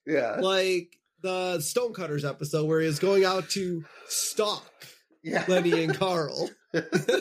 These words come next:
Speaker 1: "I'm just gonna commit certain deeds."
Speaker 2: Yes.
Speaker 1: Oh my God.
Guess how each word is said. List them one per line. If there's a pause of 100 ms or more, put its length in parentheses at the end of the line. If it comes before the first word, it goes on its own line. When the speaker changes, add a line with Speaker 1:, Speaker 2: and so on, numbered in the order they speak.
(1400)
Speaker 1:
"I'm
just
gonna
commit
certain
deeds."
Speaker 2:
Yes. (520)
Speaker 1:
Oh
my (160)
God.